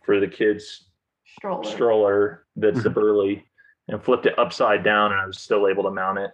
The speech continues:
Speaker 1: on the, on the electric X Ps so we can pull 'em around when we get anywhere.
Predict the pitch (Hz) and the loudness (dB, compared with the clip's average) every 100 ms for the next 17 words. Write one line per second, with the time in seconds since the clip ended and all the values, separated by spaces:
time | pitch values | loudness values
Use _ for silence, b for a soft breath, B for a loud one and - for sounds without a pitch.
0 | _ 101 101 98 95 92 90 85 _ _ | _ 0 0 2 2 2 2 -4 _ _
1 | 107 107 95 95 - 92 95 - 101 95 | 0 2 2 2 0 0 0 0 -2 -2
2 | - 95 90 92 104 101 95 92 95 95 | 0 -2 -2 -2 0 2 2 2 2 0
3 | 92 92 95 92 92 92 92 95 - | -4 -4 -2 -2 -4 -6 -4 -4 -8